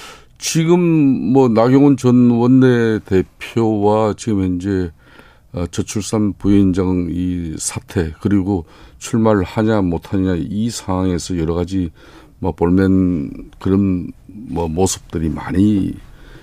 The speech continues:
어, 회자될 때 가장 스탠스를 잘 잡고, 어, 그 대목에서 가장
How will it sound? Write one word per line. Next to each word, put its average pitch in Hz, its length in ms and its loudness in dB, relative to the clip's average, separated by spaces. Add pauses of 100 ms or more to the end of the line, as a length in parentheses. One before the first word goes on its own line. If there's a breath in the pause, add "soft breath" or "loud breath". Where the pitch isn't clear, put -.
(160 soft breath)
어, 80 240 -4
회자될 90 480 0
때 85 300 -2 (360 loud breath)
가장 175 420 -2
스탠스를 139 600 -2
잘 85 300 -4
잡고, 98 500 -2 (420 soft breath)
어, 80 220 -4 (120)
그 107 420 2 (400)
대목에서 104 540 0
가장 127 560 -8